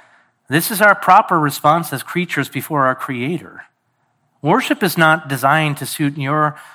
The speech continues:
particular preferences or your music styles or your tastes or even for your own pleasure, or mine, by the way. It's not designed for the unbeliever.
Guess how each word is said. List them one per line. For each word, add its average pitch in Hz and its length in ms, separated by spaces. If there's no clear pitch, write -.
particular 147 480
preferences 113 800
or 113 60
your 113 140
music 156 420
styles 104 600
or 120 60
your 113 140
tastes - 580
or 117 240
even 151 240
for 151 180
your 139 160
own 127 280
pleasure, 113 500
or 180 160
mine, 123 480
by 113 100
the 98 80
way. 98 280
It's 135 180
not 180 220
designed 151 400
for 147 80
the 113 140
unbeliever. 127 640